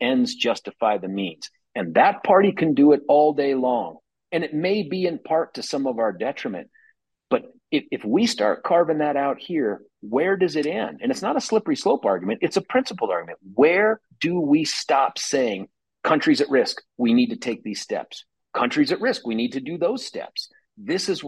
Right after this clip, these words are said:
this is dire. We need to make this change." I'm not there. I'm,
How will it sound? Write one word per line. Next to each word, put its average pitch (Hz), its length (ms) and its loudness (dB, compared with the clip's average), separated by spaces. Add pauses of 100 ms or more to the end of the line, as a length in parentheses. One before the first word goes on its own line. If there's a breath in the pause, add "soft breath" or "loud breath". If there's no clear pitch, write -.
this 165 220 -6
is 160 120 -6
dire. 165 540 0
We 110 140 -6
need 147 220 -4
to 160 60 -12
make 151 240 -10
this - 140 -12
change." 196 360 -4 (640 soft breath)
I'm 214 180 2
not 226 240 0
there. 185 400 0
I'm, 147 160 2